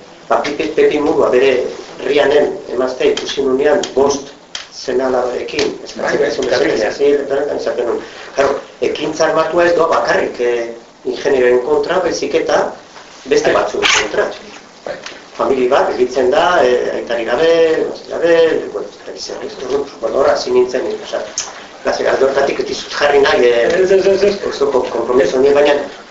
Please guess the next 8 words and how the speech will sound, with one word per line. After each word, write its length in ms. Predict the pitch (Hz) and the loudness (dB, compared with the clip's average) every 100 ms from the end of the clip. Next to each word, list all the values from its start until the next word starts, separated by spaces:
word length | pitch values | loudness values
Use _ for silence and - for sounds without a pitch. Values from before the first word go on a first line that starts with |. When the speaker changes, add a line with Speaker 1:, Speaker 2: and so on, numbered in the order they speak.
| - - | -20 -4
Speaker 1:
claro, 280 | 170 - - - - | 0 0 -2 -10 -4
ingeniarako 960 | 135 - 160 185 180 175 175 180 185 175 | -2 0 2 4 2 2 2 4 2 4
bai, 140 | 160 196 | 2 2
eh, 540 | - - - 160 143 | 0 0 0 0 0
langilea, 560 | 151 160 160 160 156 156 - 135 - - - - - - | 0 2 2 2 0 0 -4 -4 -4 -4 -4 -4 -6 0
Speaker 2:
Ba, 160 | 165 - | 0 0
Speaker 1:
bada 200 | 156 160 | 2 4
ez? 320 | 190 - - | 2 0 -6